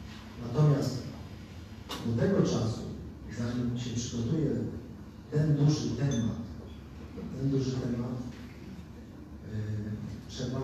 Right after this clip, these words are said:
oczywiście coś przygotować, żeby dzisiaj ci sportowcy mogli trenować na biegach. E, mamy drużyny piłkarskie,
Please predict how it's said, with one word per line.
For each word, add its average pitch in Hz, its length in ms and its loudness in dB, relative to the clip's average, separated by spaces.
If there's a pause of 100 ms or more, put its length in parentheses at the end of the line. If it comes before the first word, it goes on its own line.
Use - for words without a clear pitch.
oczywiście - 500 -2 (240)
coś 123 180 0
przygotować, 120 720 -2 (220)
żeby 113 440 4
dzisiaj 120 360 0 (160)
ci 147 120 -4
sportowcy 117 720 -2
mogli 117 320 0
trenować 117 480 2 (100)
na 101 80 -2
biegach. - 460 -2 (1200)
E, 101 560 0
mamy 135 280 4
drużyny 127 400 4
piłkarskie, 117 720 2